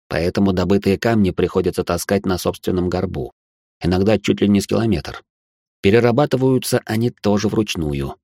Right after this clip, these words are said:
И происходит это в строго отведённых местах. А уж те глыбы, которые идут на постройку крепостей и великой статуи, даже впятером не сдвинуть.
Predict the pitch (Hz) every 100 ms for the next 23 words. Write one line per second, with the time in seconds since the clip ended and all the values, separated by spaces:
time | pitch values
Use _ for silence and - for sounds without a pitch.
0 | _ _ _ - 65 76 95 85 82 -
1 | 98 92 87 82 82 - 95 87 - 95
2 | 92 85 90 87 - 90 - 71 - -
3 | _ _ _ _ - 76 120 127 - 107
4 | 87 117 120 101 82 98 104 95 85 98
5 | - 98 82 - 95 107 92 87 82 78
6 | - 113 101 82 87 104 85 - 120 127
7 | 101 78 - _ _ _ - 98 101 -
8 | 95 92 123 127 82 80 71 - -